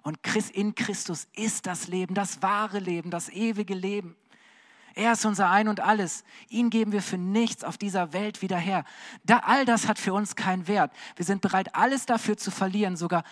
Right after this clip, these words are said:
unser Leben, um Christus zu gewinnen.“ Und Jesus sagt, wisst ihr, ähm, wenn wir ihn haben, äh, oder, oder Paulus sagt das, er sagt, „Hey, Je-, Jesus ist mein Leben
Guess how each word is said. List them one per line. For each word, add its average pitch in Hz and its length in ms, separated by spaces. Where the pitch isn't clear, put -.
unser 160 280
Leben, 165 380
um 151 160
Christus 175 600
zu 147 100
gewinnen.“ 135 520
Und 170 180
Jesus 226 320
sagt, 190 260
wisst - 220
ihr, 156 200
ähm, 160 180
wenn 165 160
wir 165 140
ihn 220 280
haben, 151 440
äh, 160 120
oder, 143 260
oder 147 200
Paulus 196 460
sagt 131 300
das, 143 240
er 156 120
sagt, 151 300
„Hey, 175 300
Je-, 190 400
Jesus 226 440
ist 190 200
mein 170 160
Leben 147 500